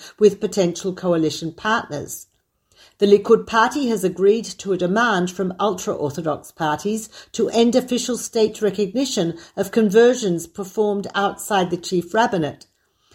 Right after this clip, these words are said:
The High Court of Justice has ruled that any conversion performed by an established community in Israel,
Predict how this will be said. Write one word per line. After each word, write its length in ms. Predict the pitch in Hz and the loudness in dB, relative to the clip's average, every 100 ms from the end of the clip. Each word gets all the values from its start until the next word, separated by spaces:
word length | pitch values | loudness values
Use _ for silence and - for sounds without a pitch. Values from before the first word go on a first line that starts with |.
| _ | _
The 180 | 196 175 | -4 2
High 120 | 214 | 2
Court 220 | 214 214 190 | 2 2 2
of 140 | 190 | 2
Justice 400 | 208 202 - 226 | 0 0 -2 -4
has 220 | 185 180 | -4 0
ruled 340 | 185 262 208 180 | 4 4 4 0
that 160 | 170 - | -4 -2
any 200 | 202 208 | -2 -2
conversion 640 | 202 190 185 202 202 202 | -4 -2 2 2 2 -2
performed 540 | 185 185 214 202 190 - | -4 -4 -4 -2 -2 -2
by 160 | 185 | 0
an 80 | 175 | 0
established 580 | 170 - 190 175 175 180 | -2 -4 -4 -2 -4 -4
community 540 | 190 202 196 185 190 | -4 -2 -2 0 -2
in 80 | 175 | 2
Israel, 540 | 208 220 180 165 165 | 2 2 0 2 0